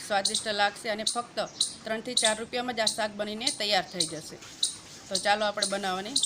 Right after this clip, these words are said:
શરૂઆત કરી લઈએ. તો શાક બનાવવા માટે મેં અહીંયા અડધો કપ જેટલું મીડિયમ ખાટું દહીં લઈ લીધું છે. તો આમાં આપણે મસાલા એડ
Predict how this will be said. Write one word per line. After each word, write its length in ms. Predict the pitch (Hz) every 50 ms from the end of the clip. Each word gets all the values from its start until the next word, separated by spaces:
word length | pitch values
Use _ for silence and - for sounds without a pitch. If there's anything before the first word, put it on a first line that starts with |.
| - - -
શરૂઆત 300 | 233 220 226 214 185 185 -
કરી 180 | 165 165 160 156 156
લઈએ. 200 | 160 160 156 - - - - - - - - - - - - _ _ _ _ - - - - -
તો 60 | 220 196 165 -
શાક 160 | 202 196 196 202
બનાવવા 320 | 208 214 214 214 208 202 202
માટે 180 | 196 196 - 202 202
મેં 100 | 202 202 196
અહીંયા 300 | 202 202 208 220 254 285 285 - - - - - - - - - - - - - - - - - - 196
અડધો 200 | 202 180 196 202 -
કપ 120 | 208 196 180 175
જેટલું 280 | 202 196 214 240 262 226
મીડિયમ 260 | 202 196 208 196 196 190 -
ખાટું 320 | 196 - - 247 262 226 196
દહીં 220 | 196 196 185 180 180
લઈ 120 | 175 175 165
લીધું 260 | 165 170 165 165 165 165 -
છે. 80 | - 262 285 285 -
તો 60 | - - 180
આમાં 180 | 185 196 202 190
આપણે 240 | 185 - 214 254 240 190
મસાલા 360 | 180 180 - 202 190 175 160 156 156
એડ 100 | 156 156